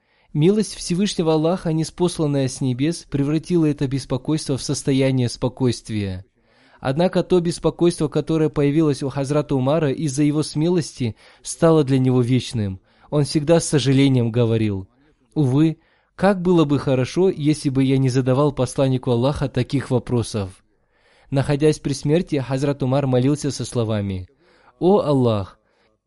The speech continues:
я не прошу награды за свои благие дела. Я прошу лишь того, чтобы ты простил мне мои грехи».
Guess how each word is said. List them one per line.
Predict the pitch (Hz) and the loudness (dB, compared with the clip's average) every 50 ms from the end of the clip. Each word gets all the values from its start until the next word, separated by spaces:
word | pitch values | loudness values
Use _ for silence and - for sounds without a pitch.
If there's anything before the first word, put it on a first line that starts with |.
| _ _ | _ _
я | 147 135 160 180 | -2 2 2 4
не | 190 196 196 | 4 2 2
прошу | - 202 202 190 - - 233 220 | 2 0 0 0 0 0 2 4
награды | 208 180 156 151 160 196 220 190 175 165 | 4 4 4 4 4 4 4 4 2 0
за | 139 156 | 0 -2
свои | 147 - 160 156 156 165 170 | -2 0 0 2 4 4 2
благие | 160 143 151 147 139 131 147 151 143 | 4 4 2 2 2 2 0 0 0
дела. | 127 127 131 120 113 107 101 98 92 95 - _ _ _ _ _ _ _ _ | 0 0 0 0 0 0 -2 -4 -8 -12 -16 _ _ _ _ _ _ _ _
Я | - 147 165 170 | -2 2 2 2
прошу | 170 - 175 165 151 - - 190 | 2 2 -2 -2 -2 0 0 0
лишь | 180 165 165 - - | 2 2 0 -2 0
того, | - 156 135 135 165 196 202 | 0 0 0 2 0 0 0
чтобы | - - 185 160 151 160 160 | 0 0 0 2 2 2 2
ты | - 180 165 | 2 0 0
простил | - 170 151 147 - - - 180 190 190 | 4 2 2 2 2 -2 -2 0 2 4
мне | 165 147 143 135 | 4 4 4 4
мои | 131 135 135 135 131 | 4 6 4 4 4
грехи». | 123 127 123 120 - - - 113 104 101 98 90 | 2 0 -2 -2 -4 -4 -8 -8 -6 -6 -8 -10